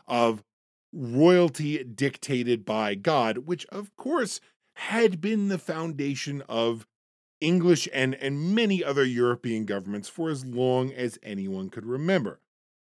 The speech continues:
Now, he argues that even if you admit that Adam, as the first man, he might have had, so even if you admit that he had some kind of inherent God-given right of rule, it's still practically impossible to thereafter trace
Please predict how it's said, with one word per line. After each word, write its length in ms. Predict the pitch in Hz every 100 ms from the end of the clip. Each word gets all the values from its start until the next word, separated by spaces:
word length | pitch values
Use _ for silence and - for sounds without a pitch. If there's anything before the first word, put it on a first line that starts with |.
| _ _ _ -
Now, 140 | 131
he 160 | 139 139
argues 360 | 147 147 147 143
that 140 | 123 - - -
even 340 | 190 262 269
if 100 | 214
you 140 | 202 185
admit 240 | 175 160
that 180 | 160 -
Adam, 300 | 107 120 123
as 200 | 175 147
the 80 | 151
first 320 | 147 135 -
man, 300 | 131 127 120 - _ 147
he 180 | - 170
might 380 | 165 160 196 170
have 140 | 170
had, 240 | 170 160 -
so 260 | 156 165 214
even 240 | 247 247
if 100 | 170
you 120 | 185
admit 260 | 151 156 139
that 100 | 113
he 80 | 117
had 120 | 113
some 180 | 180 180
kind 180 | 151 143
of 80 |
inherent 640 | 127 110 127 135 139 135 - _ _ 117
God-given 680 | 135 160 135 156 156 135
right 220 | 123 131
of 180 | 139 110
rule, 320 | 107 107 104 - _ _ _ 180
it's 180 | 175
still 320 | - - 226 214
practically 720 | - - 147 190 151 127 123
impossible 720 | 107 - - 180 135 113 110 - -
to 200 | 165 139 107 98
thereafter 640 | 156 185 151 175 - 123
trace 540 | - - 170 156 -